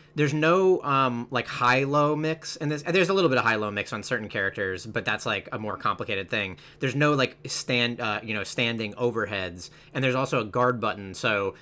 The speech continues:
when it comes to characters that do stuff like quickly move to the other side of you, um,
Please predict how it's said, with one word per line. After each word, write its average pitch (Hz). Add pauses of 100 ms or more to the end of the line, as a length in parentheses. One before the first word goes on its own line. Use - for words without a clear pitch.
(140)
when 127
it 127
comes 127
to 143
characters 120
that 101
do 117
stuff 110
like 104
quickly 127
move 110
to 113
the 101
other 95
side 110
of 104
you, 98 (320)
um, 92